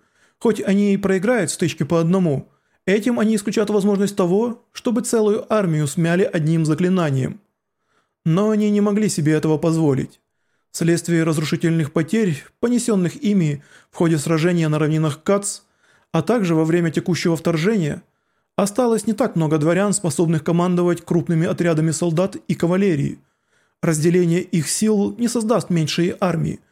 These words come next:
Войско из четырехсот тысяч солдат внезапно обратится в четыреста тысяч простолюдинов. Во многом, именно благодаря сбору такого множества людей,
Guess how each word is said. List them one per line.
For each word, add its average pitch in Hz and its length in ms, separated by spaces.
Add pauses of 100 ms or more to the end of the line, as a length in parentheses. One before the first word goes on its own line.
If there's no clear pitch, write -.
(380)
Войско 226 340 (160)
из 180 160
четырехсот 190 460
тысяч 185 240
солдат 208 460 (280)
внезапно 180 500
обратится 170 720
в 170 80
четыреста 208 480
тысяч 180 360
простолюдинов. 160 680 (1000)
Во 156 100
многом, 165 480 (220)
именно 214 280
благодаря 208 460
сбору 180 340
такого 185 640
множества 175 440
людей, 196 460